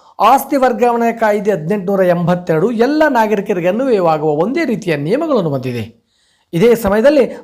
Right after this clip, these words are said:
ಧಾರ್ಮಿಕ ವಿಷಯಗಳಲ್ಲಿ ಕಾನೂನುಗಳು ಎಲ್ಲರಿಗೂ ವಿಭಿನ್ನವಾಗಿವೆ.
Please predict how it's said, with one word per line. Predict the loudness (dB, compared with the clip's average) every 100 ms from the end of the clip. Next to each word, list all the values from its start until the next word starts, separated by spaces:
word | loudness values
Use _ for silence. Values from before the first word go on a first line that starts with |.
| -12 -6
ಧಾರ್ಮಿಕ | -4 -4 -4 -4
ವಿಷಯಗಳಲ್ಲಿ | -4 -4 -6 -2 -2 -2
ಕಾನೂನುಗಳು | -4 -4 -2 0 2 2 2 2
ಎಲ್ಲರಿಗೂ | 0 0 -2 -2 -2 -2
ವಿಭಿನ್ನವಾಗಿವೆ. | 0 0 2 2 2 -2 -6 -12 _